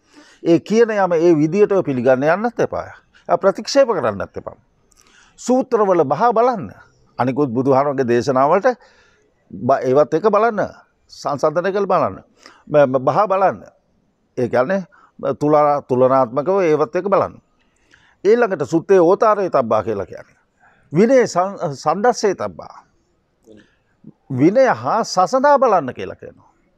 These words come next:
Speaker 1: මෙතන විනය කියලා කියන්නේ රාග විනය, දෝෂ විනය, මෝහ විනය. රාගය අඩු වෙන්න ඕන, ද්වේෂය අඩු වෙන්න ඕන, මෝහය අඩු වෙන්න ඕන. එහෙම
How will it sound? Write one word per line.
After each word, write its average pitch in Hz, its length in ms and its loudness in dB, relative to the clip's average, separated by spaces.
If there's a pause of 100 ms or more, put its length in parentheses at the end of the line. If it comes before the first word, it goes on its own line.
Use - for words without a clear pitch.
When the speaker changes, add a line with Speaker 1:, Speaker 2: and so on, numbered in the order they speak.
(840)
Speaker 1:
මෙතන 226 360 2
විනය 165 300 2
කියලා 120 240 0
කියන්නේ 135 240 0
රාග 156 280 0 (100)
විනය, 135 240 -2
දෝෂ 139 260 -2
විනය, 131 260 -2 (200)
මෝහ 131 320 -2
විනය. 87 220 -10 (1040)
රාගය 123 360 2
අඩු 143 200 2
වෙන්න 156 200 0
ඕන, 180 160 2 (140)
ද්වේෂය 131 360 0
අඩු 135 200 2
වෙන්න 147 180 -2
ඕන, 185 160 -4
මෝහය 147 260 2
අඩු 143 220 2
වෙන්න 135 180 0
ඕන. 120 140 -2
එහෙම 143 280 0